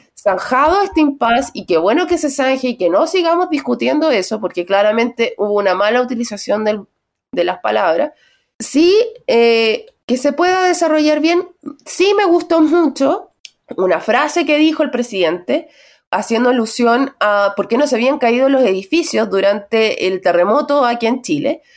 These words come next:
que hablaba de flexible pero no rígido, y les mandó este, em, este comentario a la constituyente de, la co-, de hacer la constitución flexible pero no rígido,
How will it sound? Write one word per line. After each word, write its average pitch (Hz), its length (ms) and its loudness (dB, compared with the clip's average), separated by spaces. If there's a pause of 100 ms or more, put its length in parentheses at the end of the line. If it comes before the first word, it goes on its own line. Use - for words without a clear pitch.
(240)
que 247 100 2
hablaba 269 540 2
de 254 400 -2 (340)
flexible 349 540 2
pero 339 220 2
no 311 100 4
rígido, 262 500 2
y 240 120 0
les 262 160 4
mandó 302 440 2 (140)
este, 330 800 0
em, 185 380 -2 (160)
este - 240 -2
comentario 285 560 2
a - 20 2
la 277 140 2
constituyente 240 920 -2 (460)
de, 202 180 0
la 226 220 2
co-, 220 220 -2 (120)
de 202 160 -4
hacer 247 240 0
la 381 140 0
constitución 330 640 0 (320)
flexible 339 560 0
pero 285 220 0
no 285 100 2
rígido, 185 480 -2